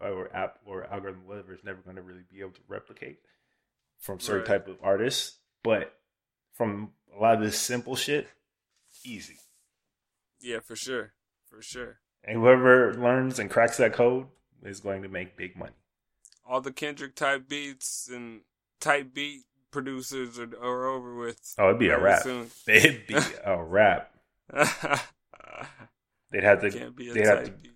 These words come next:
Speaker 1: to, uh, become Instagram influencers.
Speaker 2: beat. <laughs> That's what they was making the beats for and putting type beat on,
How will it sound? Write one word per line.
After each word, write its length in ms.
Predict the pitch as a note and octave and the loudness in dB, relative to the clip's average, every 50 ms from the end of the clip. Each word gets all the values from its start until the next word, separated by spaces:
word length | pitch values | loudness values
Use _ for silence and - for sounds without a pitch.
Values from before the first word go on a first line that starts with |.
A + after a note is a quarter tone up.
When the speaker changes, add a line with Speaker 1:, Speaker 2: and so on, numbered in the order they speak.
| _ | _
Speaker 1:
to, 200 | - G#2 F#2+ F#2+ | 0 0 2 2
uh, 40 | G2 | 2
become 380 | F#2 F#2 F#2+ F2+ - G2+ F#2 E2 | 0 -4 -10 -4 -4 -4 -4 -4
Instagram 540 | G2+ G2+ - - - G2 F#2+ F#2+ F#2 F2+ F2 | -8 -12 -12 -6 -2 -2 0 0 -2 -6 -8
influencers. 580 | - F#2+ F#2 F2+ F2+ - F#2 F2+ - - - _ _ _ _ _ _ _ _ _ _ _ _ _ _ _ _ - | -10 -14 -14 -14 -14 -16 -16 -16 -16 -18 -20 _ _ _ _ _ _ _ _ _ _ _ _ _ _ _ _ -12
Speaker 2:
beat. 800 | A#2+ - - - F3 D3+ D#3 D#3 D#3 D3+ D#3 D#3 D#3 - - _ | -10 -10 -2 2 2 4 4 2 0 -2 -4 -4 -6 -8 -10 _
<laughs> 0 | _ _ _ - - - _ _ _ _ _ _ _ | _ _ _ -20 -20 -20 _ _ _ _ _ _ _
That's 200 | B2 B2 B2+ - | -4 -4 -4 -4
what 140 | C#3+ C#3+ C#3 | -8 -8 -6
they 100 | D3+ D3 | -6 -6
was 220 | D3 C#3+ C#3+ C3+ | -6 -8 -8 -6
making 260 | C#3 D3+ D3+ D3+ D3+ D3 | -4 -6 -4 -4 -6 -6
the 80 | C#3 | -6
beats 280 | C3 D3 D#3+ E3+ D#3+ - | -2 -2 -2 -2 -4 -6
for 260 | - C3+ B2+ A#2+ A2+ | -6 -4 -2 -2 -2
and 260 | G#2+ - A#2 B2 B2 B2 | -4 -6 -8 -10 -6 -4
putting 240 | C#3+ C#3 C3+ C3+ B2+ - | -4 -2 -2 -2 -4 0
type 320 | - C#3+ D3 D3+ C#3 B2 | 2 2 2 2 0 -6
beat 200 | B2 B2 A#2+ A#2 | -10 -8 -6 -6
on, 320 | A#2 A2 G2+ G2+ G#2+ A#2+ | -6 -6 -6 -8 -10 -12